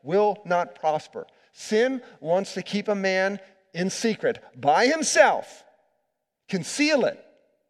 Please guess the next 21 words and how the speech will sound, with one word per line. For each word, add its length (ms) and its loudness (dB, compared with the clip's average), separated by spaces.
No, 500 2
the 80 -14
proverb 420 2
says, 460 2
"Confess, 760 0
forsake 520 0
them, 320 2
and 120 -4
obtain 560 -4
mercy." 480 -8
So, 160 -2
beloved, 480 0
deconstruct 840 -4
your 140 -12
passions, 680 -4
unmask 560 -2
them 140 -2
for 140 -12
what 200 -2
they 160 2
are. 360 0